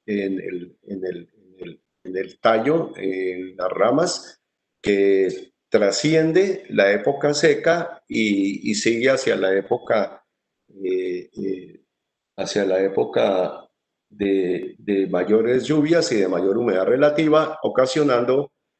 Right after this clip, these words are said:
eh, eh, el, el daño en foliolos jóvenes, en peciolos, en frutos y en el panel de sangría. Este es un caso especialmente característico de,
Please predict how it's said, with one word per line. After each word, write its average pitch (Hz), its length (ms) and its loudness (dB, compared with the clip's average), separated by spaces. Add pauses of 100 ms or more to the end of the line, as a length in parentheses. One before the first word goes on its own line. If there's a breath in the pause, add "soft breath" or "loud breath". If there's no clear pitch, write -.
eh, 101 320 0
eh, 98 440 -2
el, 98 260 -2
el 139 200 2
daño 135 320 4
en 135 100 0
foliolos 104 480 0
jóvenes, 120 480 2
en 98 140 -2
peciolos, 113 580 0
en 95 100 -4
frutos 123 440 0
y 110 40 -2
en 92 80 0
el 87 140 -2
panel 95 320 -2
de 92 100 -2
sangría. 82 520 -4 (1300)
Este 127 460 4
es 156 120 0
un 156 140 -2
caso 135 1040 2
especialmente 117 840 0
característico 110 1200 -2
de, 92 920 -2